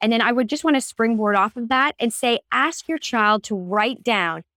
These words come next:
strategies that help them move with and through emotions.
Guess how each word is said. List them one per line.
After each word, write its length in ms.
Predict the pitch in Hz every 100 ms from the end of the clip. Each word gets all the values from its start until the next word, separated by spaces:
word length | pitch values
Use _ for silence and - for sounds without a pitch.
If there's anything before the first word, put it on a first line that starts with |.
| _ _ _ _ _ -
strategies 760 | - - 269 247 233 208 190
that 140 | 196 -
help 440 | - 226 220 220
them 460 | 202 175 208 202 190
move 260 | 202 214 185
with 280 | 185 190
and 160 | 196 180
through 180 | - 180
emotions. 720 | 170 160 160 - - - -